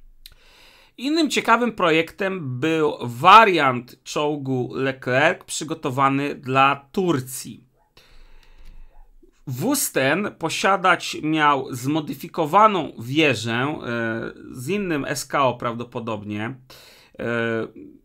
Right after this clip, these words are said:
celownik główny to może być, em, rozwiązanie w postaci celownika Sarzem Savan piętnaście. E, ten nowy celownik, e, pozwolił na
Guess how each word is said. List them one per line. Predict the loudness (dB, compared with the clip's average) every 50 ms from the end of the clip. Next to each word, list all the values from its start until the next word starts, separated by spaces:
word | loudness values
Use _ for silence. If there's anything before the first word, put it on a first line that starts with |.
| _ _
celownik | -8 -4 -2 0 0 0 0 0 -2 -6 -6 -6
główny | -4 0 2 2 2 2 0 -4 -4 -2 -2 -2 0 0 0 0 -2 -2 -4 -4
to | -2 -2 -2
może | -2 -4 -6 -6 -4 -2 -2 -2 -2 -4 -4 -2 -2 -2 -2
być, | -4 -4 -4 -2 0 0 0 0 -2 -6 -8 -8 -8 -6 -4 -2 0 0 2 2 0 0 0
em, | -2 -2 -4 -6 -8 -8 -8 -8 -6 -4
rozwiązanie | -4 -4 -4 -4 -4 -4 -4 -4 -2 0 2 2 4 2 2 -2 -4 -6
w | -8
postaci | -10 -12 -14 -10 -8 -8 -8 -8 -10 -8
celownika | -6 -4 -4 -4 -4 -4 -6 -8 -6 -2 0 2 2 2 0 -2 -10 -20 -20 -20 -20 -20 -16
Sarzem | -12 -6 2 6 8 8 8 8 4 0 0 0 0 0 0 -2 -4
Savan | -4 -6 -6 -2 0 2 2 2 2 0 0 0 -2 -4 -6 -8
piętnaście. | -8 -8 -8 -6 -4 -2 2 4 4 4 2 0 -4 -10 -10 -8 -4 -2 0 2 2 0 0 -4 -8 -14 _ _ -20 -20 -20 -20 -20 -20 _ _ _ _
E, | -8 -6 -4 -4 -4 -4 -4 -6
ten | -8 -6 -6 -6 -4 -2
nowy | -2 -2 -2 -2
celownik, | -2 0 2 2 4 4 4 4 2 0 -4 -6 -6 -8 -8 -4
e, | -2 0 0 2 2 0 0 -2 -4 -6 -8 -14 _ _ _ _
pozwolił | -4 -2 -2 -2 -4 -6 -2 2 2 4 4 4 4 2 0 0 0 -2 -2 -2 -2
na | -2 -2 0 0 0 0 0 0 0 -2 -4